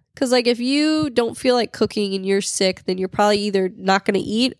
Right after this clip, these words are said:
or you're probably gonna, like, order DoorDash or something. And you're probably gonna get something that's way less healthy than what you would have made, you know, if you would have planned ahead and got, you know,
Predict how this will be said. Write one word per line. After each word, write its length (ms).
or 100
you're 120
probably 240
gonna, 180
like, 240
order 520
DoorDash 580
or 60
something. 560
And 180
you're 80
probably 240
gonna 140
get 160
something 280
that's 220
way 720
less 260
healthy 540
than 200
what 140
you 120
would 100
have 120
made, 460
you 160
know, 60
if 140
you 60
would 80
have 80
planned 260
ahead 400
and 120
got, 220
you 160
know, 280